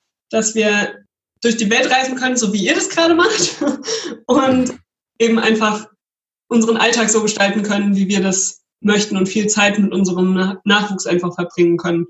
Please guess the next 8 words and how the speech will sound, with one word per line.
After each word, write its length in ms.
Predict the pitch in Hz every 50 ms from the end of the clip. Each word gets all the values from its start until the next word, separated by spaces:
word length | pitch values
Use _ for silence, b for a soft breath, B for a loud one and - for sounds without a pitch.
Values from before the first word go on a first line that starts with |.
| _ _ _ _ _ _ -
Das 160 | - 202 202 214
ist 460 | 202 190 - - - - - - _ _ _ _ _ _ _ _ _ _ _ -
auf 180 | 214 202 196 -
jeden 200 | 214 208 208 196
Fall 160 | 202 196 190
das 200 | 185 185 - -
Ziel. 440 | - 220 202 175 170 165 165 - _ _ _ _ _ _ _ _ _ _ _ _ _ _ _ _ _ -
Oder? 320 | 226 226 226 254 254 -